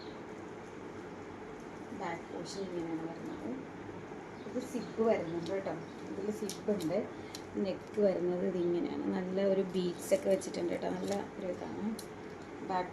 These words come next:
പോർഷനിൽ സിബ് വരുന്നുണ്ട് കേട്ടോ. ഇത് മീഡിയം ആണ് കേട്ടോ സൈസ്. ഇത്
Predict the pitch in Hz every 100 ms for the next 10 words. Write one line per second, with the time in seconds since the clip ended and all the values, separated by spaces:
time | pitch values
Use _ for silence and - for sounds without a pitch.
0 | 185 190 202 208 214 226 185 - 185 170
1 | 156 156 170 269 202 156 - - - -
2 | - - - - - - - - - -
3 | - - 214 226 233 202 175 190 185 170
4 | 185 214 196 196 165 160 202 254 262 -
5 | 175